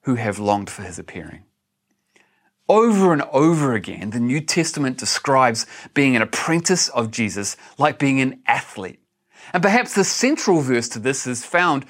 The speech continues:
in the Corinthian block, where in verse twenty-five it says, "Everyone who competes in the games goes into strict training.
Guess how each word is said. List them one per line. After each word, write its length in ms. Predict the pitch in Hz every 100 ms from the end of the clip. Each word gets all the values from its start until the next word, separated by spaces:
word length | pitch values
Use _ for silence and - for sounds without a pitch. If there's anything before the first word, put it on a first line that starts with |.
| - - -
in 160 | 156 156
the 160 | 135
Corinthian 640 | - - 226 277 196 131 117
block, 360 | 117 110 - -
where 180 | 147 156
in 180 | 160 147
verse 360 | 156 170 - _ -
twenty-five 600 | - 247 254 143 127 127
it 80 | 143
says, 320 | 165 151 - - - _ _ -
"Everyone 500 | 226 269 277 294 247
who 120 | 240
competes 600 | 233 185 - 240 233 -
in 140 | 202 185
the 60 |
games 380 | 147 135 117 117
goes 240 | 147 143
into 180 | 151 147
strict 600 | 139 - - 180 - - _
training. 680 | - - 147 127 110 71 _